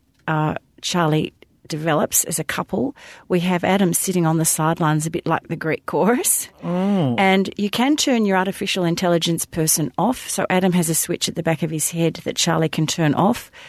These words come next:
Speaker 1: But Adam actually learns to turn it back on without them knowing. So when they think that he's not really there, he is. This is wacko. It is amazing. The writing is incredible.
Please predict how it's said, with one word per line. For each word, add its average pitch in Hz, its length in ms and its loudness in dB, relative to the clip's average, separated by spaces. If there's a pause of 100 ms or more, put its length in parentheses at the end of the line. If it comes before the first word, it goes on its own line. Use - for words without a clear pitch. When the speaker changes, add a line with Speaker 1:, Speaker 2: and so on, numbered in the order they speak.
(340)
Speaker 1:
But 196 180 -4
Adam 196 280 2
actually 156 400 0
learns 160 800 2
to - 100 -12
turn 156 260 2
it - 60 -4
back 143 200 -2
on 156 380 -2 (120)
without 156 320 -2
them 147 160 2
knowing. 143 340 -2 (260)
So - 180 -2
when 180 180 4
they 202 140 4
think - 240 -4
that 180 100 -2
he's 151 180 0
not 156 300 2
really 156 220 -2
there, 139 280 2
he - 180 -8 (200)
is. 143 160 -4 (300)
This 262 320 0
is 240 360 0
wacko. 190 680 0
It 202 120 0
is 196 140 0
amazing. 175 560 0
The 170 140 -4
writing 180 480 0
is 170 100 -6
incredible. 180 680 0